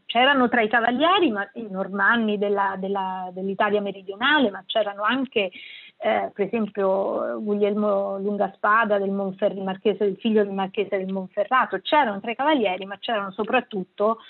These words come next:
tra i mercanti che, diremmo oggi, si occupavano della, della logistica.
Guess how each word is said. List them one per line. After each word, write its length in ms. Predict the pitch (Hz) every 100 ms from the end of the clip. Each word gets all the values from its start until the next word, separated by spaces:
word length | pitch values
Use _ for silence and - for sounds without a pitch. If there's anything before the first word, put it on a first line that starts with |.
| - - _
tra 180 | 220 196
i 80 |
mercanti 560 | 208 247 240 170 190 240
che, 140 | 208
diremmo 380 | 190 190 208 214
oggi, 280 | 214 214 190
si 60 | 202 202
occupavano 540 | 196 190 185 196 190
della, 460 | 190 190 185 185 -
della 240 | 190 185
logistica. 720 | 185 180 190 233 - - -